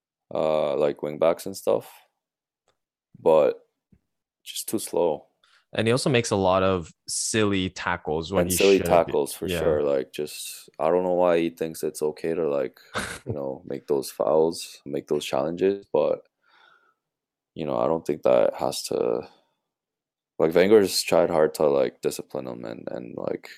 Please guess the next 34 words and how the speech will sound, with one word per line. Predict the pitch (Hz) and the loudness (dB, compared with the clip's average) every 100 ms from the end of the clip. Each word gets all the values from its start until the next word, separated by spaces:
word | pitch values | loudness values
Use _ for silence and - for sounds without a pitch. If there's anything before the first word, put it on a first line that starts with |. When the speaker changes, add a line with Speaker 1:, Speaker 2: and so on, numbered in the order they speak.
| - | -10
Speaker 1:
you | - | -6
know, | 62 60 - _ _ - | -4 -6 -10 _ _ -8
Speaker 2:
Mm. | 104 98 | 0 4
Speaker 1:
teach | 87 - | 2 0
him | 71 69 64 64 67 _ _ _ _ - | -8 -6 -6 -6 -10 _ _ _ _ -6
how | 78 | 0
to, | 73 | 4
like, | 67 65 | 4 2
defend | - 71 67 64 | -2 -4 -4 -4
properly, | 65 69 71 - - | -2 -2 -2 -6 -6
sort | - - 76 | -6 -4 -4
of | |
thing. | 76 80 82 _ _ _ - - - - - _ _ _ _ - | -4 -6 -8 _ _ _ -20 -20 -16 -16 -16 _ _ _ _ -6
And | 73 76 73 71 | -2 0 -2 -4
he | 85 92 | 4 6
was | 95 92 | 6 6
okay | 90 - 80 82 92 | 4 4 6 8 6
for | 87 85 82 76 | 4 4 4 4
a | 71 | 2
couple | - - 78 | -2 -4 -4
seasons, | - 76 90 92 98 101 - - - _ - | -2 -6 -4 -6 -6 -10 -12 -14 -18 _ -14
but, | - 69 65 62 - _ - - _ - | 0 2 4 2 -2 _ -20 -20 _ -16
you | - 69 | -10 -6
know, | 64 62 98 _ _ _ - | -6 -6 -10 _ _ _ -20
it | - | -8
just | 90 - - - | -6 -6 -8 -12
comes | - 78 73 | -4 -2 2
out, | 64 62 - _ _ _ | 2 0 -6 _ _ _
comes | - 78 78 | -12 -8 0
out | 67 | 0
of | 64 67 | 0 -6
him, | 67 | -12
like, | 73 - | -12 -8
naturally. | - - - - - - | -8 -8 -8 -8 -8 -12